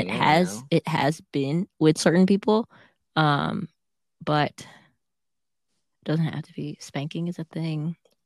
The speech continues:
Speaker 1: That's always nice. Um,
Speaker 2: Yeah,
Speaker 1: but
Speaker 2: that's all very
Speaker 1: yeah, I mean,
Speaker 2: vanilla.
Speaker 1: I'm not, <laughs> I'm not, like, a furry. Like, I'm not into, like, that.
Speaker 2: Okay, but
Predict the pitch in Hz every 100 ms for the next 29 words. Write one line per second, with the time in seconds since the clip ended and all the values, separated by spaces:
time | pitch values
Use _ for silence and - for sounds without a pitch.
0 | _ - - 160 160 - 156 165 185 -
1 | - _ _ - - - - _ - 175
2 | - - 165 151 180 175 _ _ _ _
3 | 120 117 107 104 101 139 - - - 127
4 | 107 104 139 180 139 - 202 202 170 202
5 | 208 202 - - - - - 196 180 190
6 | - - - 143 170 214 233 _ - 160
7 | 151 165 180 180 - - - _ _ _
8 | - 92 98 - _ _ _ _ _ _
9 | _ _ _ _ _ _ _ _ _ _
10 | _ 143 139 156 120 131